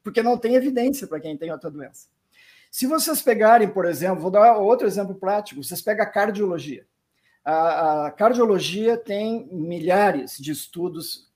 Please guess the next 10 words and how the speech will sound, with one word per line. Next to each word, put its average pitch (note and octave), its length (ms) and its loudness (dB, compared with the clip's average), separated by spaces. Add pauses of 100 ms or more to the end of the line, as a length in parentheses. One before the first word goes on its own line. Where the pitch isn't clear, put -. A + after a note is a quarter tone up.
clássicos F3+ 720 -2
baseados D3+ 720 -4
nessa E3 420 -4
evidência D3 520 -8
maior, C#3 380 -6
que D3 120 -14
são E3 200 -10
os C#3+ 120 -8
estudos D3 500 -10
randomizados, E3+ 840 -4